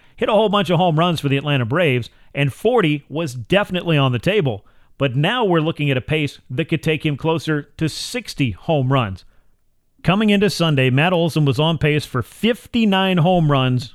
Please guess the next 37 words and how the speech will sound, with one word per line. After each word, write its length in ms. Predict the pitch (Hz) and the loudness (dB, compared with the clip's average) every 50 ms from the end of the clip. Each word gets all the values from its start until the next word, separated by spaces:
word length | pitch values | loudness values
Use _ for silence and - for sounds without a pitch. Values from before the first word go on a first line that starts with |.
| - | -10
and 160 | - 127 120 120 | -6 -4 -2 -2
a 40 | |
hundred 280 | 107 - 165 160 180 165 | -2 -2 -2 -2 0 0
and 160 | 151 139 120 | 0 0 -2
forty-seven 640 | - - 170 160 147 143 - - 151 143 135 131 127 | -2 -2 0 0 0 -2 -4 -2 0 0 2 2 0
runs 260 | 123 123 131 131 113 | 0 0 -2 -2 -4
batted 320 | 113 123 127 127 120 127 123 | -2 -2 0 0 0 0 -2
in. 240 | 120 104 90 92 - _ _ _ _ _ _ _ _ _ - | -2 -4 -4 -10 -16 _ _ _ _ _ _ _ _ _ -6
I'm 120 | 127 131 123 | -4 -4 -2
sure 180 | - - 214 | 0 0 0
you've 180 | 240 226 220 214 | 0 0 0 2
already 180 | 214 220 214 | 2 2 0
seen 220 | 196 - 208 208 202 | 0 0 0 0 2
this 160 | 196 185 - | 0 0 2
on 100 | 185 170 | 0 0
social 320 | - - 180 175 - 170 | 2 2 0 0 0 0
media 280 | 160 160 165 160 170 170 | 0 0 2 2 0 0
if 100 | 143 - | 0 0
you 80 | 160 - | -2 0
follow 300 | - 156 151 151 151 143 | 0 0 0 2 2 0
me 120 | 147 151 | 0 0
on 140 | 151 147 135 | -2 -4 -4
Twitter 320 | - - 147 139 143 147 | -2 -2 0 2 2 0
slash 380 | 139 - - 135 135 131 - - | 0 0 0 0 0 0 -4 -4
X, 380 | - 131 127 - - - - - | -4 -4 -4 -4 -6 -16 -10 -6
whatever 280 | 117 123 127 127 127 | -4 -2 -2 0 0
it 60 | 131 131 | 0 0
is 160 | 127 123 104 | 0 -2 -2
these 220 | 120 123 120 104 | -2 -2 -2 -2
days. 320 | 107 123 117 117 113 104 - - _ _ _ _ _ _ _ _ _ - | 0 -2 0 0 -2 -4 -8 -14 _ _ _ _ _ _ _ _ _ -2
I'm 120 | 165 160 147 | -2 -2 0
keeping 260 | - 202 165 185 175 | 0 2 2 2 2
up 100 | 160 123 | 2 2
with 100 | 160 156 | 2 2
all 140 | 147 143 139 | 2 2 2
these 180 | 135 127 113 | 0 -2 -2
paces. 500 | - 147 123 110 - - 85 - - - | -2 -2 -2 -2 -4 -8 -14 -18 -18 -20